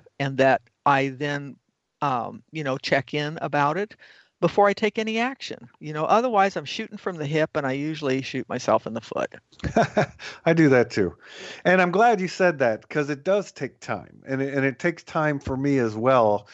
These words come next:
Speaker 2: Um, I, I probably compressed it into some, uh, fairly quick statements, but yeah, i-, i-, in the,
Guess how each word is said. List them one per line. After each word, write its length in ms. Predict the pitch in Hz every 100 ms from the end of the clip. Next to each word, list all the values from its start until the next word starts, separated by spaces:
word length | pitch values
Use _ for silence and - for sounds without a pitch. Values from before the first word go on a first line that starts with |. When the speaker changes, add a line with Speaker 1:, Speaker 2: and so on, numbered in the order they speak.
| - - -
Speaker 2:
Um, 480 | 117 110 104 104 107
I, 340 | 113 113 117
I 40 |
probably 520 | 117 - 151 139 127 123
compressed 720 | - 117 117 151 143 - 127
it 180 | 117 -
into 400 | 127 113 107 101
some, 420 | 95 120 107 101 - -
uh, 240 | 101 95
fairly 380 | - 131 120 107
quick 320 | - 127 -
statements, 580 | - 139 143 98 101 95
but 180 | 113 113
yeah, 340 | 156 185 117 - - - - -
i-, 60 |
i-, 340 | 156 - 156 -
in 240 | 170 156 143
the, 280 | 131 127